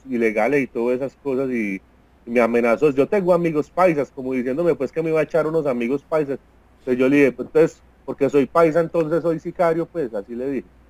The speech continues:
Entonces, quién sabe qué fue lo que fue a decir el señor allá. Y, y inclusive lo fue, lo vi yendo a ver dónde era la casa que yo vivía, que había anotado en la dirección. Entonces,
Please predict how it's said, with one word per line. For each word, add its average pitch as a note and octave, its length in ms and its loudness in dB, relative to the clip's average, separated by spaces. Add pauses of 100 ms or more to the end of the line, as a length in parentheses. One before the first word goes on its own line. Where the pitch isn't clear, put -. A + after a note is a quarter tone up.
(520)
Entonces, B2+ 320 2
quién C#3 160 2
sabe C3+ 260 4
qué C#3 100 -2
fue C3+ 120 0
lo C3+ 120 0
que A#2+ 120 -2
fue A2+ 140 2
a B2+ 40 4
decir C3 240 0
el C3 140 2
señor A2+ 200 -2
allá. C#3 360 2 (840)
Y, A#2+ 460 4
y A2+ 580 2
inclusive C3+ 460 4
lo D3 160 4
fue, C3+ 300 -2 (420)
lo C3 220 -4
vi E3 260 -2 (1000)
yendo E3+ 340 0
a E3 60 2
ver E3 160 2
dónde D#3+ 180 -2
era D#3 80 -2
la C#3+ 120 -4
casa C3+ 280 -10
que C#3+ 140 -16
yo B2+ 120 -8
vivía, C#3+ 420 -4 (300)
que A#2+ 80 -10
había B2 180 -2
anotado C3 340 -4
en C#3 60 -4
la C3+ 80 0
dirección. A2+ 480 -8 (1300)
Entonces, D3 1080 2